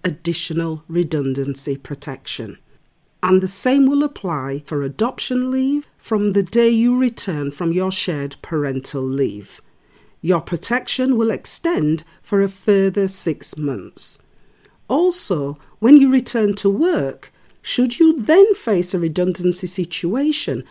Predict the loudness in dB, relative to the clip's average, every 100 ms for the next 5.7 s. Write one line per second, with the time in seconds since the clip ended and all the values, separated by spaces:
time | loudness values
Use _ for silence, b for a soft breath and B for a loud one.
0 | b -2 -2 -2 -2 -2 -2 2 0 0
1 | -4 -2 -2 -4 -10 -8 -6 -6 -6 -6
2 | -6 -6 -6 -6 -4 -2 0 -2 -4 -10
3 | b b b b b -4 0 4 4 4
4 | 0 0 0 0 0 -2 -2 -4 -4 -4
5 | -2 0 0 0 -2 -6 -10